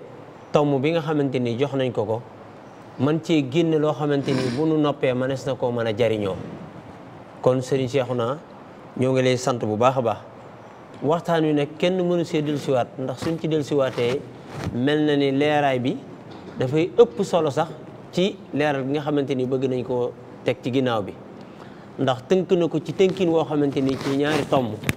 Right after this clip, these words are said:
Tomb bu njëkk bi mooy niñ ko laltaaye woon. Bu njëkk bi mooy sëriñ bi, bi mu fi jógee, tubaab bi yóbbu ko, jële ko fii,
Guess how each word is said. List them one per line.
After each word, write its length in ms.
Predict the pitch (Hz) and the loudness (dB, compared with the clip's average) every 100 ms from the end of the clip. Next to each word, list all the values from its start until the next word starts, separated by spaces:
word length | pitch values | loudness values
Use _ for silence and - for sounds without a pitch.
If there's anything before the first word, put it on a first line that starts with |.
| - - - - - - - | -6 -8 -8 -12 -14 -14 4
Tomb 260 | 196 202 185 | 6 8 6
bu 100 | 175 | 6
njëkk 260 | 170 175 | 6 6
bi 120 | 151 143 | 4 4
mooy 220 | 139 135 - - - - - - - | 6 6 6 4 2 -6 -6 -6 -4
niñ 260 | 135 180 | 2 2
ko 140 | 185 180 | 4 4
laltaaye 560 | 165 156 156 139 131 | 6 4 4 4 4
woon. 180 | 123 113 - - - - - - - - | 4 0 -4 -10 -8 -8 -10 -20 -20 -6
Bu 100 | 135 | 0
njëkk 260 | 151 180 185 | 4 4 6
bi 100 | 165 | 4
mooy 240 | 156 143 151 | 4 4 2
sëriñ 380 | - 208 185 | 4 4 4
bi, 80 | 160 | 2
bi 160 | 151 226 | 2 2
mu 60 | |
fi 120 | 220 190 | 2 2
jógee, 320 | 175 160 131 104 - - - - - - - | 4 4 2 -2 -14 -16 -16 -18 -18 -18 0
tubaab 320 | - 190 190 | 4 6 4
bi 80 | 165 | 4
yóbbu 320 | 170 185 165 | 6 6 6
ko, 100 | 160 | 2
jële 260 | 156 175 175 | 6 8 6
ko 100 | 170 | 2
fii, 340 | - 170 185 | -2 0 0